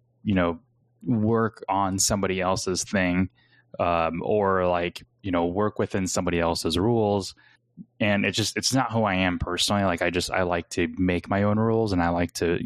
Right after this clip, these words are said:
kind of be the one in charge. Um, but they're on the other side of the spectrum. If you don't have yourself financially figured out before you leave your day job, then you're only asking for,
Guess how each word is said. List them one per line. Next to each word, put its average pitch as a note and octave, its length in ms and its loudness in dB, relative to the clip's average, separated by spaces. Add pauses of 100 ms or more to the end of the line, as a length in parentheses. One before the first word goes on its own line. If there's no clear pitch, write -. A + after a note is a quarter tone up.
kind F2+ 140 0
of D#2+ 120 -4
be F2 240 -2
the F2 100 -2
one E2+ 160 0
in E2 120 0
charge. F2+ 460 -2 (460)
Um, F#2+ 460 -2 (800)
but C#3 400 -2 (560)
they're C3 260 -2
on B2+ 140 2
the B2 80 4
other C3+ 160 2
side B2 200 0
of G#2 60 0
the F#2+ 80 -4
spectrum. F#2+ 840 0 (540)
If B2+ 240 -4
you D3 140 4
don't E3 200 0
have G#2+ 240 0
yourself G#2 400 0
financially F#2+ 520 0
figured F2+ 320 -2
out F2+ 440 0
before G#2 520 -2
you G2 180 -2
leave F#2 200 -2
your F2 100 -2
day G2 200 0
job, E2 480 -2 (460)
then F#2 540 -2 (560)
you're A2 240 2
only B2+ 280 2
asking F2+ 540 -2
for, E2 580 -2